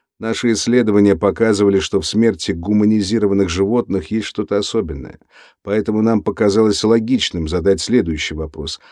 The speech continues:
А что насчет смерти людей, которые знали об экспериментах? Играло ли это какую-то роль?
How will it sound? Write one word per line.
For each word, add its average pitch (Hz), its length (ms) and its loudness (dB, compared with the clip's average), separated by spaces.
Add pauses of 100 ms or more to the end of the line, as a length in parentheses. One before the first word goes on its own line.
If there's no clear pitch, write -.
(260)
А 78 100 -14
что 151 220 2
насчет 123 400 2
смерти 110 480 2
людей, 104 600 2
которые 87 420 -4
знали 90 420 0
об 78 160 -4
экспериментах? 82 800 -8 (560)
Играло 123 380 4
ли 135 120 6
это 117 180 4
какую-то 104 460 -2
роль? 76 260 -6